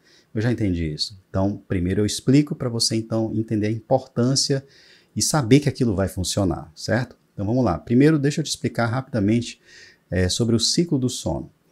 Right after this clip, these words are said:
Esse ciclo do sono, que se refere ao tempo em que você passa dormindo, ele, na realidade, ele faz parte de um grande ciclo que nós chamamos de ciclo circadiano.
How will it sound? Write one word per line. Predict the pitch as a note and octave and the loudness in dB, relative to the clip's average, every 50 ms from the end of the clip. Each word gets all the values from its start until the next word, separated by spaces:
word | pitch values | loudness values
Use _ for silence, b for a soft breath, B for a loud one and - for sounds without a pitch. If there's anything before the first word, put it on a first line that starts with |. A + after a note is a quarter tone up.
| b b b b b b | b b b b b b
Esse | D#3 D#3+ - F3+ | 2 2 2 4
ciclo | E3+ - - - - G#3+ - - E3 A#2 | 4 4 4 4 4 4 2 2 2 2
do | A2 | 2
sono, | - - - - B2+ D3 D#3 A#2 F2 E2+ | 2 0 0 0 2 2 4 2 2 0
que | - - | -2 -4
se | - | -2
refere | A#2 A2 - - A#2 G#2+ | -2 -2 -2 0 0 2
ao | G#2 G2+ | 2 0
tempo | - - - C#3+ D#3+ D3 - B2 | -2 -2 -2 0 0 0 -2 -4
em | |
que | A#2 - - | -4 -4 -4
você | F#2 F2+ - - - | -4 -4 -4 -4 -8
passa | - - A#2 B2 C3+ - - B2 | -6 -2 0 0 2 2 0 0
dormindo, | G#2+ G#2 F2 E2+ F2 F#2 G2+ A#2 B2 A2+ F2 D#2+ - - _ _ - - | 0 -2 -2 -2 0 0 2 2 2 0 0 -4 -6 -10 _ _ -4 0
ele, | A2+ A2 A2+ | 2 4 4
na | G#2+ A#2+ C3 | 4 2 0
realidade, | D3 C#3 C#3+ B2 A2 F#2+ D#2+ F#2 G2+ A#2 B2+ A#2+ F#2+ F#2 - - | 0 -2 -2 -2 -2 0 0 0 0 2 2 0 0 -2 -2 -2
ele | G2 G2+ G2+ | -2 -2 -2
faz | - - A2 G#2 - | 0 0 0 0 0
parte | - - G#2+ A2 A#2 A2 A2 G#2 | -2 -2 -2 -2 -2 -4 -4 -4
de | A#2 | -2
um | B2 A#2+ A2 | -2 0 -2
grande | F2+ F2 F2+ G#2+ C#3+ G#3 A3+ G#3 G3 F3+ | 0 0 0 2 2 4 2 2 2 0
ciclo | - - - - - - C#3 - - - G#2 F2+ - b b b b b b b b | 0 0 0 0 2 2 2 2 0 0 -2 -2 -4 b b b b b b b b
que | - A2 | -2 0
nós | A2+ A2+ A2+ | 0 2 0
chamamos | - A#2 G#2+ A2 A#2 B2 A#2+ | 0 0 0 0 0 0 0
de | A#2+ A#2+ | 0 -2
ciclo | - - - G#2+ G#2+ A#2+ A#2+ | -2 -2 -2 -2 -2 -4 -2
circadiano. | - - - - - D#3 D#3 D3+ - - D3 D3 C#3 C3+ A2+ G2 F2+ E2+ D#2+ | -2 0 0 2 2 2 2 0 0 0 0 2 2 2 4 4 2 2 -2